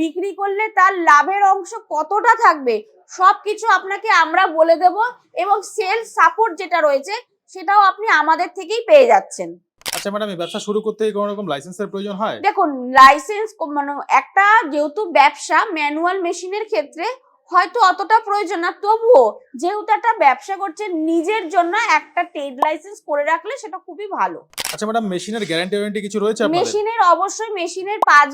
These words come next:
Speaker 1: বছরের ওয়ারেন্টি রয়েছে, পাঁচ বছরের মধ্যে কোনো রকম সমস্যা হলে সার্ভিসিং পেয়ে যাচ্ছেন। হ্যাঁ বন্ধুরা, তা বলতে এটা ভাববেন না যে পাঁচ বছর হয়ে যাওয়ার পরে যদি কোনো সমস্যা হয় আপনি সার্ভিসিং পাবেন না, পাঁচ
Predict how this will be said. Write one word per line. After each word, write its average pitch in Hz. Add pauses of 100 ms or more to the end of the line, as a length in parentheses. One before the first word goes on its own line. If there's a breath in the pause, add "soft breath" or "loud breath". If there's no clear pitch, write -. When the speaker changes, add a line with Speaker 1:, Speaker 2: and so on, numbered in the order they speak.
Speaker 1:
বছরের 339
ওয়ারেন্টি 311
রয়েছে, 392 (440)
পাঁচ 294 (100)
বছরের 392
মধ্যে 392 (100)
কোনো 349
রকম 415 (140)
সমস্যা 359
হলে 381
সার্ভিসিং 330 (120)
পেয়ে 311
যাচ্ছেন। 339 (320 soft breath)
হ্যাঁ 381
বন্ধুরা, 415
তা 349
বলতে 370 (120)
এটা 370
ভাববেন 415
না 349 (100)
যে 381 (120)
পাঁচ 277 (120)
বছর 392 (300)
হয়ে 302
যাওয়ার 381
পরে 339
যদি 359
কোনো 349 (100)
সমস্যা 339
হয় 370 (320 soft breath)
আপনি 311 (120)
সার্ভিসিং 294 (140)
পাবেন 247
না, 196 (360 soft breath)
পাঁচ 285